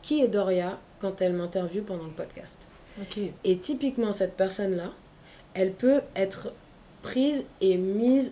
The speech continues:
Speaker 1: dans un autre contexte où tu te sens un peu plus fébrile.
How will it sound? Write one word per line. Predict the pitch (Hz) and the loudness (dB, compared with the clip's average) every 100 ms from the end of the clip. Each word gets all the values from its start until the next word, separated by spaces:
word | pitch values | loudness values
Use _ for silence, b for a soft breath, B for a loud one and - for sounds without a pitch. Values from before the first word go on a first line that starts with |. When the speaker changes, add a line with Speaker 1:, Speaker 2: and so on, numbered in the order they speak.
| - | -4
Speaker 1:
dans | 196 190 185 | -2 0 0
un | 185 233 | 4 4
autre | 285 254 | 4 0
contexte | 226 202 208 226 - - | -4 -4 -4 -6 -8 -4
où | 226 240 - | -2 -2 -6
tu | - 208 | -10 -8
te | |
sens | - 196 | -4 -4
un | 190 | -4
peu | 233 | -4
plus | 226 226 | -6 -6
fébrile. | 214 196 180 175 | -2 0 0 -4